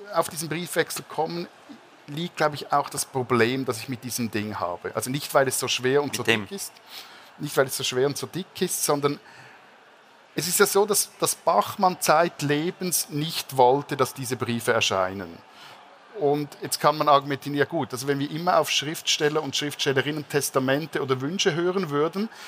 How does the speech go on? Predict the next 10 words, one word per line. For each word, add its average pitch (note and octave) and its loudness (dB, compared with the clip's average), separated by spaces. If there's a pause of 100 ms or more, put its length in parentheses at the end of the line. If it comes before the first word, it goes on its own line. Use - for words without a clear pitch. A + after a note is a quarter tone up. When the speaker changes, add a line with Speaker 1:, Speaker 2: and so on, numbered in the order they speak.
(240)
Speaker 1:
dann D3 -4
könnten C#3 2
wir E3 -4
kein, F3+ 2 (120)
zum E3 -10
Beispiel D3 6
auch C#3+ 4
kein - 0
Kafka - 2
lesen. G2 -2